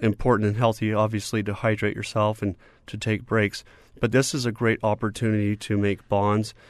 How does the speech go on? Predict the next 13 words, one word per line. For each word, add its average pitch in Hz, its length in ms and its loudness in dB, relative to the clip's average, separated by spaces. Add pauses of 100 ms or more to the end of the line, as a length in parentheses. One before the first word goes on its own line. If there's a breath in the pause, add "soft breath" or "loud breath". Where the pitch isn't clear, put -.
(140 loud breath)
to - 120 -4
feel 110 260 0
like 104 220 0
you 107 60 -2
have 104 200 -2
an - 120 -6
influence 107 600 -2 (360 soft breath)
that, 98 440 -2
uh, 98 300 0 (460)
help 117 240 -2
you 107 120 -2
feel 107 280 0
like, 101 380 -2